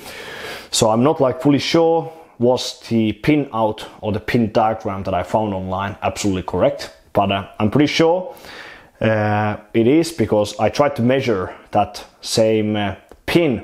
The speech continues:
on the other board with a multimeter, and it's not. It definitely didn't seem to be, like, a crown pin, so, uh, it might have, like, a special purpose.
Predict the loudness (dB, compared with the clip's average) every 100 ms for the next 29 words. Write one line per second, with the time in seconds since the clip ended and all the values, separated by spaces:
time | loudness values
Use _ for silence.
0 | -6 0 2 4 2 0 -2 -2 -2 -2
1 | -2 -2 2 2 2 0 0 0 -4 -14
2 | -6 -4 -4 -6 -8 -4 2 4 2 -2
3 | -12 -16 _ -20 -14 -8 -6 0 0 2
4 | 2 2 2 0 0 0 0 0 0 0
5 | 0 -2 -4 -8 -2 0 0 -2 -8 -12
6 | -10 -12 -10 -2 0 2 0 -2 -10 -8
7 | 0 0 0 -2 -2 0 0 -2 -4 -2
8 | 0 0 0 2 2 0 -6